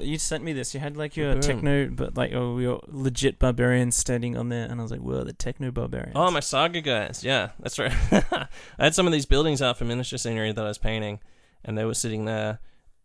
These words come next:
Speaker 2: And then I got these, um, couple of the, couple of the boys down Magic Vault getting into Saga, play a bit of Dark Ages combat.
Speaker 1: Oh, okay.
Speaker 2: Um, so I bought a, um,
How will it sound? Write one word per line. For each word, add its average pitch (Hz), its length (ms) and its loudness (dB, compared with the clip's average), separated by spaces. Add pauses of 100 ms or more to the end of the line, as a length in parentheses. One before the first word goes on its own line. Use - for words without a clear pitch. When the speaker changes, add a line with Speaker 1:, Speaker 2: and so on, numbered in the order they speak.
Speaker 2:
And 113 160 -2
then 113 280 0
I 113 100 0
got 110 280 -6
these, 110 360 -4
um, 107 600 -4 (120)
couple 113 300 -2
of 107 60 -2 (100)
the, - 80 -20
couple 131 220 -2
of 117 40 2
the 117 80 -4
boys 120 380 4
down 117 200 -2
Magic 120 280 -4
Vault 123 360 0
getting 117 220 -4
into 113 180 -4
Saga, 127 540 -4
play 120 180 0
a 113 40 -2
bit 117 140 -4
of 113 140 -6 (100)
Dark 117 280 -6
Ages 117 280 -6
combat. 131 460 -6 (140)
Speaker 1:
Oh, 220 340 -6
okay. - 280 -10 (100)
Speaker 2:
Um, 113 460 0
so 117 180 -2
I 110 40 -2
bought 120 220 -2
a, 107 280 -2
um, 104 460 -4